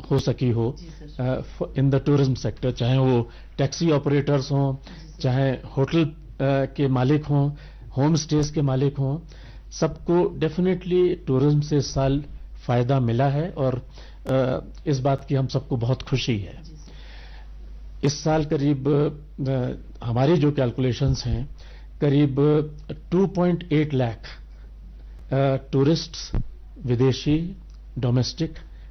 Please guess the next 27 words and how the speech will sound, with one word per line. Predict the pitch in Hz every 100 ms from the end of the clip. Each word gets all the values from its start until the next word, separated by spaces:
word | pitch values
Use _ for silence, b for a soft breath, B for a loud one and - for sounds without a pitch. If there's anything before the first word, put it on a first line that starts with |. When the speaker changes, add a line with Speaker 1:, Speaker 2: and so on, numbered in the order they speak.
| b
Speaker 1:
लद्दाख | 127 113 123 135 120
में | 113
आए | 120 131
हैं। | 170 214
अ, | - - b b b b b - 139 156 - - - -
पिछले | 190 202 185
वर्षों | 175 175 190
में | 175 170
भी | 180 170 170 156
देखा | 143 147 160
होगा | 151 147 139
आपने | 135 139 147
कि | 143
तीन | - 139
लाख, | 135 131 131
साढ़े | - 131 131
तीन | 135 131
लाख | 123 120
के | 123
करीब | 117 120 123
tourist | 110 120 -
आते | 101 - 110
रहे | 90
Speaker 2:
जी, | -
Speaker 1:
हैं। | -
Speaker 2:
जी | -
सर। | - -